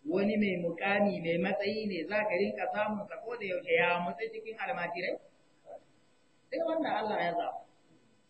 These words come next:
Mala'u duk sanda ka same su za ka same su da girman kai. Mala'u.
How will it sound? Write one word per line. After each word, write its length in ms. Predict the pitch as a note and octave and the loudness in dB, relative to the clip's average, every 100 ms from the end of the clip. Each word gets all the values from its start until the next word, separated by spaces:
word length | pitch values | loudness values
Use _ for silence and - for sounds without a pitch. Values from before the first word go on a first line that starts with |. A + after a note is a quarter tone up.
| _ - | _ -16
Mala'u 640 | F3+ G3+ B3 B3+ D#4+ B3+ C4 | -2 4 6 6 4 4 2
duk 140 | D#4 | 2
sanda 300 | D#4 D4+ C4+ | 2 2 4
ka 120 | B3 B3 | 4 4
same 340 | A3 G3 A3 | 4 4 4
su 140 | A3 F#3+ | 2 2
za 100 | A3 | 0
ka 160 | A3 | -2
same 280 | F3 E3 A3 B3 | -4 -2 2 2
su 140 | F#3+ | 2
da 100 | D#3 | -4
girman 380 | F3 F3+ F3+ F#3 | -2 -2 -2 -4
kai. 200 | - F#3 - - _ _ _ _ _ _ - | -2 -4 -4 -12 _ _ _ _ _ _ -8
Mala'u. 420 | D#3 D#3 F3 | -4 0 0